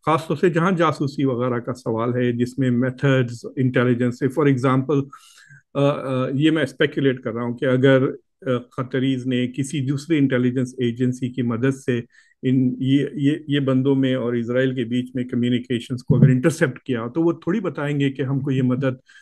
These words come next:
पाकिस्तान से मिली या हमको ये मदद ईरान से मिली या मदद हमको ये अमेरिका से मिली। They are not going to share that with you because उनके वो ताल्लुकात और वो जो सोर्सेस है वो ख़त्म हो जाएंगे। तो ये जो, ये कहना कि डिटेल्स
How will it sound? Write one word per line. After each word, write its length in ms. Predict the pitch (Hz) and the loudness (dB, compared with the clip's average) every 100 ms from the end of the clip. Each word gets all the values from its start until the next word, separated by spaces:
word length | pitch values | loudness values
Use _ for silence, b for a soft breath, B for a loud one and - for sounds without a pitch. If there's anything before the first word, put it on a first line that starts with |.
| B - | B -4
पाकिस्तान 540 | 156 160 147 135 131 | -2 -2 -4 0 0
से 140 | 135 131 | 2 2
मिली 540 | 123 123 123 120 123 | 4 4 2 2 0
या 60 | 123 | 0
हमको 260 | 127 123 | -2 -2
ये 60 | 123 | -2
मदद 320 | 120 117 117 120 | -2 -4 -6 -4
ईरान 280 | 117 117 131 | -2 0 0
से 160 | - | 0
मिली 500 | 123 117 120 117 117 | -2 0 0 0 2
या 40 | 139 | 2
मदद 320 | 143 139 139 | 2 0 -2
हमको 220 | 143 143 | -2 0
ये 60 | 165 | -2
अमेरिका 460 | 151 165 240 208 | 0 0 0 0
से 140 | - 135 | -2 0
मिली। 260 | 120 113 | 0 0
They 120 | 123 156 | -2 -2
are 120 | 190 | -2
not 120 | 180 | 0
going 160 | 175 165 | -2 -4
to 60 | |
share 420 | - - 139 135 117 | -10 0 2 4 2
that 140 | 104 - B B B B - 131 | -4 -8 B B B B 0 2
with 180 | 139 135 | 2 0
you 80 | |
because 520 | 107 123 131 127 123 123 - | -2 -2 0 0 -2 -8 -6
उनके 260 | 147 143 151 | -4 -2 2
वो 160 | 131 | 2
ताल्लुकात 760 | 131 131 120 131 - 127 127 127 | 0 0 0 0 -2 0 0 0
और 120 | 120 | 0
वो 160 | 123 127 | 0 2
जो 120 | 135 | 0
सोर्सेस 420 | - 131 127 143 | 0 -2 0 -2
है 60 | 175 | 0
वो 100 | 190 | -2
ख़त्म 320 | 196 135 139 | -2 -2 0
हो 120 | 127 | 0
जाएंगे। 300 | 117 110 117 120 | -4 -6 -8 -4
तो 80 | 202 | 0
ये 180 | 196 202 | 0 2
जो, 140 | 190 | 2
ये 180 | 175 147 | 4 2
कहना 420 | 175 - 151 156 | 0 -2 -2 -2
कि 180 | 151 156 | -2 -4
डिटेल्स 460 | 127 123 120 160 | -2 -2 2 0